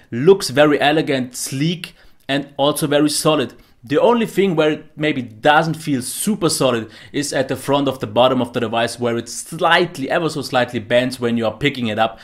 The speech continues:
but that's pretty much it. But otherwise, they have so many little details that make the device feel so nice and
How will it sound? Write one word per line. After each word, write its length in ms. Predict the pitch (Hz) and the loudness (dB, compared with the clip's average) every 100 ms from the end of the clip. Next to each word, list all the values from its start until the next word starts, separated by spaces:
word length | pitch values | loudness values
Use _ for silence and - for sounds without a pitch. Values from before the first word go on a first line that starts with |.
| - - | -12 -8
but 180 | 110 | -6
that's 240 | 139 139 135 | 0 0 0
pretty 220 | 143 123 | -2 0
much 260 | 113 107 135 | -2 -4 -6
it. 180 | 131 - - _ | -6 -10 -20 _
But 160 | 110 113 | -4 -2
otherwise, 600 | - 160 196 160 101 - | 2 4 4 4 0 -2
they 160 | - 120 | -6 -2
have 200 | 139 - | -2 -2
so 300 | - 170 196 | -4 -2 0
many 240 | 185 175 | 0 0
little 360 | 139 151 190 139 | 0 0 0 -2
details 600 | 104 170 196 160 117 - | -4 -8 -4 -2 -2 -4
that 180 | 113 104 | -8 -6
make 220 | 131 156 | -6 -6
the 80 | 135 | -6
device 360 | 117 123 139 - | -2 0 -2 -4
feel 300 | - 180 - | -6 -6 -4
so 340 | - 156 170 | -2 0 2
nice 440 | 131 139 151 147 | 2 0 0 -4
and 300 | - 131 127 | -6 -6 -6